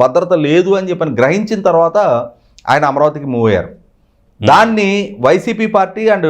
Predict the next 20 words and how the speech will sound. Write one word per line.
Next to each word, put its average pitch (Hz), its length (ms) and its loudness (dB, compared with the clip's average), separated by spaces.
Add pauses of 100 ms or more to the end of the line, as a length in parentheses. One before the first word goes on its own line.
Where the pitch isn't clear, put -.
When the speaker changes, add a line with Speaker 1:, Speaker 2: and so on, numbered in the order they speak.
(100)
Speaker 1:
టీఆర్ఎస్ 180 420 0
పార్టీ 170 280 0 (560)
రకరకాలుగా 185 540 0
వక్రీకరిస్తా, 156 640 -2 (1300)
ఆంధ్రప్రదేశ్లో 190 720 0 (440)
అంటే 170 180 0 (300)
చంద్రబాబు 190 340 4
నాయుడు 185 240 -2
గారు 156 200 2 (580)
తెలంగాణలో 196 640 2 (640)
దొంగలాగా 208 520 4
పట్టుబడి 165 640 0 (460)
ఆంధ్రాకి 196 380 0 (120)
పారిపోయాడు 202 760 4
అని 175 120 -2
చెప్పని 160 260 0
ఆయన 156 160 0
వ్యక్తిత్వాన్ని 165 560 -2
పాల్పడుతూ 135 420 0
వచ్చారు. 90 280 -8